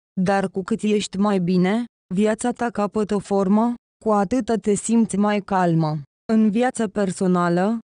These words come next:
ești capabilă de afecțiune constantă și poți oferi siguranță familiei și prietenilor.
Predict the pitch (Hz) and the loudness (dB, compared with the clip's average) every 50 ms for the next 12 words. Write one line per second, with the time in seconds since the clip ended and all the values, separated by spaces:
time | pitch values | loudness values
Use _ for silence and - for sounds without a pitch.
0 | _ _ _ 190 214 226 208 - - - - 208 208 - - 226 240 208 220 220 | _ _ _ -2 0 0 0 -2 -4 -4 -2 -2 -2 0 0 -2 0 0 0 0
1 | 220 220 208 185 196 190 185 - - 190 175 - - - 208 208 220 226 220 - | 2 2 2 2 0 -2 -2 -2 -2 -4 -4 -4 -4 -2 0 2 2 2 2 2
2 | - 226 214 214 196 - - 202 202 214 214 202 226 214 - - - 208 - - | 0 0 0 0 0 -2 -2 0 0 2 2 0 0 -2 -2 -2 -2 -2 -2 0
3 | 208 214 214 - 220 214 208 - - 196 196 190 208 190 - - 202 185 170 180 | 0 0 0 0 -2 -2 -2 -2 0 0 0 2 0 0 -2 -2 -2 -2 0 0
4 | 180 175 185 190 196 202 - - 202 - - 202 190 196 196 202 202 196 196 190 | 2 2 2 0 0 0 -2 -4 -6 -4 -2 0 2 2 2 4 2 2 2 0
5 | 185 - - 190 - 185 180 185 175 165 - - 160 160 156 156 151 151 151 151 | 0 -2 -4 -4 -6 -4 0 0 0 0 0 0 0 0 0 0 0 -2 -4 -4
6 | - | -6